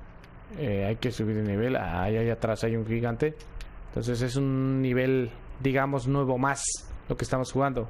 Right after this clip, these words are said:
Por lo tanto, pues obviamente nos va a costar más, ¿verdad?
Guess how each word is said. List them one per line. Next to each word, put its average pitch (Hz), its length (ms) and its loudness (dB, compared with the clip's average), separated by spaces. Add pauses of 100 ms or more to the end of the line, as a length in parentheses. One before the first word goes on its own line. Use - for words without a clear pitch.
(680)
Por 123 180 2
lo 123 120 2
tanto, 131 460 2
pues 113 260 -2
obviamente 110 540 2
nos 98 220 -2
va 101 60 2
a 101 60 -4
costar 90 380 -2
más, 101 200 0
¿verdad? - 260 -2